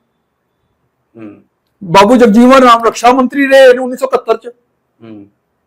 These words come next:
Speaker 2: ਚੰਦਰ ਸ਼ੇਖਰ ਜਿਹੜੇ ਸੀ, ਉਹ ਵੀ, ਆ, ਯੂਥ ਕਾਂਗਰਸ ਦੇ ਪ੍ਰਧਾਨ ਰਹੇ ਨੇ।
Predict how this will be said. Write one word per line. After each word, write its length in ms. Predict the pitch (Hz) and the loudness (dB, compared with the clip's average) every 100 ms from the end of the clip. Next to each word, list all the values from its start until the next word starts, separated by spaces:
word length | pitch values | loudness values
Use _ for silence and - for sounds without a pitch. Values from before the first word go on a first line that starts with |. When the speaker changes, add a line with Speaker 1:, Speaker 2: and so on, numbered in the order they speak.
| _ _ - | _ _ 0
Speaker 2:
ਚੰਦਰ 300 | 254 262 277 | 2 4 2
ਸ਼ੇਖਰ 560 | 262 254 262 269 254 _ _ _ _ _ _ _ _ _ _ _ _ - | 2 2 2 0 -2 _ _ _ _ _ _ _ _ _ _ _ _ -6
ਜਿਹੜੇ 280 | 196 254 262 | 2 4 4
ਸੀ, 420 | 262 262 240 - _ _ _ - | 2 0 -2 -8 _ _ _ 0
ਉਹ 140 | 254 | 2
ਵੀ, 380 | 285 285 277 262 254 - _ _ _ _ _ 208 | 4 4 4 0 -2 -10 _ _ _ _ _ 2
ਆ, 760 | 214 208 202 196 180 170 147 _ _ _ _ _ _ _ _ | 4 6 6 4 4 0 -2 _ _ _ _ _ _ _ _
ਯੂਥ 280 | 185 254 277 | 2 2 4
ਕਾਂਗਰਸ 400 | 247 240 247 254 | 2 4 4 4
ਦੇ 100 | 254 | 2
ਪ੍ਰਧਾਨ 380 | 247 240 202 190 | 2 2 2 4
ਰਹੇ 160 | 262 | 4
ਨੇ। 140 | 262 | 2